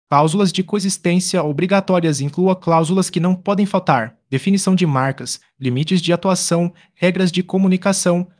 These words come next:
uso de identidade visual, publicidade, confidencialidade, resolução de disputas,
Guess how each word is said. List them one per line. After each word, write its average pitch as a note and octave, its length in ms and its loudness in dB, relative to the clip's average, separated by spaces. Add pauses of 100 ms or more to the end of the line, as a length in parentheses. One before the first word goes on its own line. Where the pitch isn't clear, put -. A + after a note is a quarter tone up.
(140)
uso G#3 220 0
de E3 80 -2
identidade E3+ 560 0
visual, D#3 520 0 (200)
publicidade, E3 720 -2 (240)
confidencialidade, F3 1120 0 (240)
resolução F#3 580 0
de E3+ 140 0
disputas, G3 680 -4